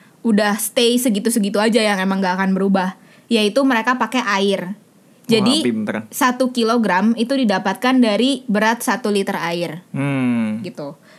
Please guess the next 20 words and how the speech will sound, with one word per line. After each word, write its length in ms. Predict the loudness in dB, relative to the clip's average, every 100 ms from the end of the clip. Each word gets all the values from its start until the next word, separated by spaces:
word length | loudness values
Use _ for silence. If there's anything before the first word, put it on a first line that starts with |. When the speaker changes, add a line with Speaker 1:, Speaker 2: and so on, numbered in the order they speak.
| -4
Speaker 1:
Nah, 120 | 0
terus 280 | 0 0 -4
pokoknya 380 | _ -2 0 2
panjang 320 | 2 2 2
lah, 160 | 2
Speaker 2:
Tapi 80 | 2
Speaker 1:
kayak 140 | 2 2
Speaker 2:
liter 160 | 2 2
udah 120 | 2 4
Speaker 1:
liter 180 | 4 4
Speaker 2:
ada 100 | 4
Speaker 1:
juga. 260 | 2 0
Speaker 2:
dari 200 | -2 -8 -20 _ _ -20 _ _ -20 _
Speaker 1:
Satu 380 | -2 0 2 2
gram 240 | 4 2
itu 220 | 0 0 2
dari 500 | 2 2 0 -2 -4
Speaker 2:
Sepuluh 340 | -14 -6 -2 0
kali 220 | 0 -2
sepuluh 480 | -2 -2 0 -2